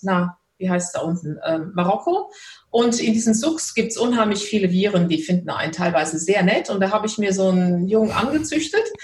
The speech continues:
ähm, und, äh, kam auf Deutsch gesagt vom Klo nicht mehr runter. Also mein ganzer Magen-Darm-Trakt war komplett da, da nieder. Und es waren die Coxsackie-Viren, Coxsackie A und B. Und das war im September, werde ich nie vergessen, genau vor zwanzig Jahren.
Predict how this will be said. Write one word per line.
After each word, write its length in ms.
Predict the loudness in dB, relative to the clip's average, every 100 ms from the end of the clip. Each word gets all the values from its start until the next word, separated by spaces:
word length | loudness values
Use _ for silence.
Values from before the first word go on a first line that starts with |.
| -18 -14 -12 -12 -10 0
ähm, 460 | 4 6 4 2 2
und, 560 | 2 4 4 2 0 2
äh, 300 | 4 4 2
kam 240 | 2 2
auf 120 | 2 4
Deutsch 240 | 4 4
gesagt 240 | 2 2
vom 180 | 2 0
Klo 180 | 2 2
nicht 100 | 4
mehr 100 | 4
runter. 460 | 2 2 4 4 4
Also 160 | 4 4
mein 160 | 4
ganzer 260 | 2 2 2
Magen-Darm-Trakt 760 | 2 2 2 2 0 -2 0
war 120 | -2
komplett 420 | 0 -4 -2 -2 0
da, 340 | 0 -2 -6 _ -6
da 100 | 2
nieder. 400 | 4 4 2 2
Und 140 | 0 -2
es 140 | 0
waren 160 | 0 0
die 80 |
Coxsackie-Viren, 840 | 0 -2 0 -2 -2 -2 0 0 -2
Coxsackie 520 | -4 -2 -2 -2 -4
A 200 | -2 -4
und 200 | -4 -6
B. 240 | -4 -6 -8 _ _ _ -20 -20 _
Und 200 | 2 4
das 180 | 4 2
war 120 | 2
im 100 | 2
September, 680 | 2 2 0 -2 0 4 4
werde 160 | 4 2
ich 120 | 0
nie 120 | -2
vergessen, 480 | 0 0 0 -2 0
genau 240 | 0 2 0
vor 160 | 0
zwanzig 420 | -2 -2 -2 -2 0
Jahren. 540 | 0 0 -2 -6 -8